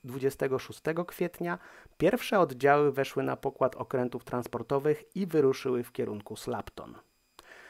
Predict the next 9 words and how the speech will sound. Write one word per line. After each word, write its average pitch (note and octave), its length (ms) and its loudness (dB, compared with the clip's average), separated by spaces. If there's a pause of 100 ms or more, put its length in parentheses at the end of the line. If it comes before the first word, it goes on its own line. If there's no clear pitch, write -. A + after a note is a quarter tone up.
(240)
Plan D#4 220 8
ćwiczeń A#3 400 2 (100)
zakładał F3+ 580 4
symulację D3 720 4
przeprawy C#3 580 2
przez - 220 -14
kanał B2 260 -2
La C#3 140 6
Manche, E3+ 500 4